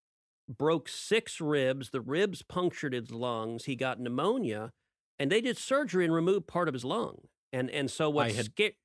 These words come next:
Speaker 1: what's scary about this is Rand, with, with, with part of his lung removed, is, is in a vulnerable position where he's more vulnerable.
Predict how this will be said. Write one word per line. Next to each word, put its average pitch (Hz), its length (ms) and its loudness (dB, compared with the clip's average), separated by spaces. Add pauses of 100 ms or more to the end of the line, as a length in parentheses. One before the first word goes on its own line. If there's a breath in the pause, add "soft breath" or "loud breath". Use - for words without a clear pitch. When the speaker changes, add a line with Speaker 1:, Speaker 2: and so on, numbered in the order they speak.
(880 soft breath)
Speaker 1:
what's 147 180 -2
scary 277 440 2
about 127 340 0
this 127 260 -2
is 127 160 -2
Rand, 170 520 4
with, 139 260 -2
with, 131 420 -4
with 131 300 -4
part 151 180 2
of 131 60 2
his 117 120 -2
lung 202 280 2
removed, 117 540 -2
is, 120 180 -4 (240)
is 131 260 0
in 185 240 6
a 156 180 4
vulnerable 135 580 2
position 127 680 -2
where 120 120 -2
he's 117 220 -4
more 151 400 4
vulnerable. 120 760 0